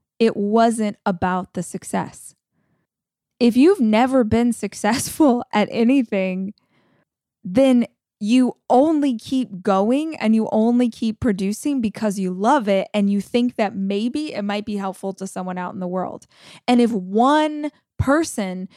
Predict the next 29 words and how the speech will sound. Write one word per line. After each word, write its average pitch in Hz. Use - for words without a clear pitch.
sends 233
you 196
a 220
message 214
on 202
Facebook 202
in 202
two 240
thousand 208
eight 214
and 202
tells 214
you 220
that 208
they 202
made 202
your 208
recipe 196
for 220
chicken 233
stir 226
fry 196
and 196
that 190
their 196
kids 240
actually 214
ate 233
it, 185